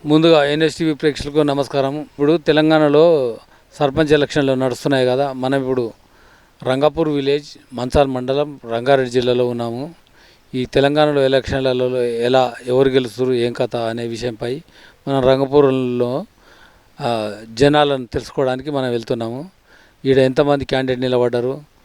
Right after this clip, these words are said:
బీఆర్ఎస్ కోరు, ఇంకోటి బీజేపీ కోరు, సీపీఎం కోరు నిలబడ్డారు తెలుసుకొని వాళ్ళ మాటల్ని అడిగి తెలుసుకుందాము. చలో పోదాం పదండి. బీఆర్ఎస్ బలపరిచిన అభ్యర్థిగా సీపీఎం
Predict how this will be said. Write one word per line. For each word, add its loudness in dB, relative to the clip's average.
బీఆర్ఎస్ 2
కోరు, -4
ఇంకోటి -4
బీజేపీ 4
కోరు, 0
సీపీఎం -2
కోరు 0
నిలబడ్డారు 0
తెలుసుకొని -2
వాళ్ళ 4
మాటల్ని -2
అడిగి -2
తెలుసుకుందాము. -8
చలో 6
పోదాం 0
పదండి. -12
బీఆర్ఎస్ 2
బలపరిచిన -2
అభ్యర్థిగా -2
సీపీఎం 0